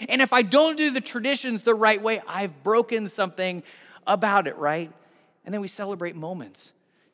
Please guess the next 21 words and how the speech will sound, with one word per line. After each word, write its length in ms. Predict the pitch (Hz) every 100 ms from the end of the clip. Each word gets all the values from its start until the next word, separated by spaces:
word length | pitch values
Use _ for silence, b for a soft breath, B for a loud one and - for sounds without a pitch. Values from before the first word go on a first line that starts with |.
| -
Do 120 | -
you 80 | 269
remember 560 | 247 208 220 254 233
when 140 | 214 190
that 140 | 208
happened? 320 | 202 208 202
You 80 | 226
remember 200 | 233 220
this 300 | 202 233 233
happened? 280 | 220 196 196
You 60 | 233
remember 180 | 233
this 160 | 233 240
happened? 360 | - 208 196 208
Like, 180 | 185 B B -
all 240 | 220 247
these 200 | 240 214
things 340 | - 240 233
that 80 | 190
are 80 | 175
so 440 | - - 220 220